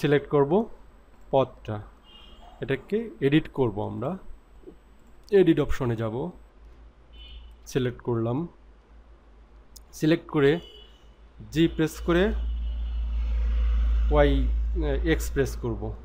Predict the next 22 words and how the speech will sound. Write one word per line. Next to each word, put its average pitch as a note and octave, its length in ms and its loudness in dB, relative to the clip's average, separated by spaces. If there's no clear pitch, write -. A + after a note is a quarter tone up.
তাহলে C3+ 280 0
এক্স - 200 -2
বরাবর C#3+ 320 4
আমরা C3 160 2
এইখানে D3+ 400 2
এসে A3 140 -2
থেমে C#3 240 4
গেলাম। A2 180 -4
এখন D3+ 300 2
আমরা C#3 220 0
ইচ্ছা E3 260 0
মতো D3+ 180 2
রোডটাকে C3+ 420 -2
আঁকাবাঁকা C3 400 0
করতে B2+ 240 -6
পারবো, A#2+ 240 -2
সাইজ B2+ 260 -2
করতে - 240 -10
পারবো, G#2 180 -8
এই B2+ 160 2
পথটাকে C3+ 460 2
ছোট B2 100 -4